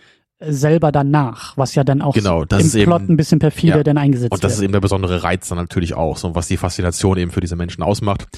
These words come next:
Speaker 1: Ja.
Speaker 2: Und unser Lenny ist eben sozusagen ein Dealer für diese illegale Technologie. Er verkauft die, also vor allem die Software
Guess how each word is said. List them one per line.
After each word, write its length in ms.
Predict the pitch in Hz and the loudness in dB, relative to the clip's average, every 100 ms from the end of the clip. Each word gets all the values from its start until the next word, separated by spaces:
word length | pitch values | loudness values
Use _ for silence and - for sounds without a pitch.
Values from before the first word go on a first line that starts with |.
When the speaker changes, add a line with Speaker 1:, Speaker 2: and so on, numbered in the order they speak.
| - | -6
Speaker 1:
Ja. 160 | - 160 - | -2 -2 -2
Speaker 2:
Und 100 | 107 | -2
unser 200 | 113 107 | 0 2
Lenny 320 | 107 123 120 | 2 2 2
ist 200 | 107 - | 0 -2
eben 240 | 101 98 | 0 0
sozusagen 460 | 101 92 95 95 95 | 0 -4 -2 -4 -4
ein 240 | 90 90 | -8 -8
Dealer 380 | 101 123 127 123 | -4 0 2 2
für 220 | 123 110 | 0 -2
diese 420 | 95 98 98 92 98 | -2 -2 0 0 0
illegale 460 | 104 107 98 98 | 0 0 0 0
Technologie. 680 | 98 101 98 90 92 110 117 | 0 -2 0 -2 0 0 0
Er 60 | 101 | 0
verkauft 460 | 101 - 104 - | -4 -2 -4 -2
die, 320 | 101 101 104 | -4 -2 0
also 160 | 101 92 | -2 -4
vor 120 | - | -4
allem 140 | 95 92 | -4 -4
die 60 | |
Software 680 | - 110 - 98 98 98 - | -4 -4 -4 -2 0 0 -2